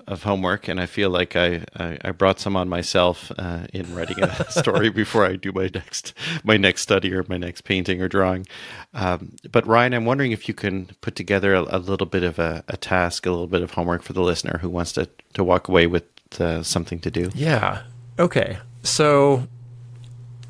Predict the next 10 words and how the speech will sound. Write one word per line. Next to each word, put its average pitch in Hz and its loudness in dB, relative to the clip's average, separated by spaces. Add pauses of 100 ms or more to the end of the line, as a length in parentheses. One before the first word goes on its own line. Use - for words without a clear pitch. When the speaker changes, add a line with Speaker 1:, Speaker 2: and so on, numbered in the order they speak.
(400)
Speaker 2:
I'm 143 4
a 151 4
comics 110 2
artist. 101 0 (200)
I - -6
like 123 0
comics. - -4
I - -6
like 120 4
narrative 101 0